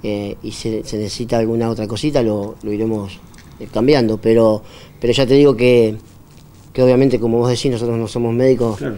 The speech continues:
Speaker 1: Este,
Speaker 2: Sí, para
Speaker 1: estamos
Speaker 2: adquirir algo que verdaderamente sea
Speaker 1: Obviamente,
Speaker 2: útil, ¿no? Claro.
Speaker 1: obviamente. Y e-, esto es lo que, lo que se, se necesita. Así que,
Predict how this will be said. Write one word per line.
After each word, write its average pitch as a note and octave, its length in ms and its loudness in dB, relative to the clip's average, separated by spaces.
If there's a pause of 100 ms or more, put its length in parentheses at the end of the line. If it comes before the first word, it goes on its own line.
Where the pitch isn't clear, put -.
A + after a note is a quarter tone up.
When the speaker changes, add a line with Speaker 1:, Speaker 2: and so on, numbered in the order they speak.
(220)
Speaker 1:
Este, A2 680 0 (460)
Speaker 2:
Sí, - 120 -2
para - 20 0
Speaker 1:
estamos C3 260 2
Speaker 2:
adquirir C3 280 2
algo C#3 200 2
que A#2+ 100 0
verdaderamente A2 580 0
sea A2+ 180 2
Speaker 1:
Obviamente, A#2+ 260 2
Speaker 2:
útil, G2 80 -2
¿no? G#2+ 180 -6
Claro. A2 140 -8
Speaker 1:
obviamente. A#2+ 340 -2 (260)
Y C#3 140 -2
e-, C#3+ 160 0
esto D3 260 0
es C#3+ 40 2
lo C3+ 120 0
que, A2+ 420 -2
lo A#2 200 -4
que A2 120 -8
se, G#2 320 -4
se A2+ 160 -8
necesita. G#2 460 -4
Así A2 180 -6
que, A#2+ 320 2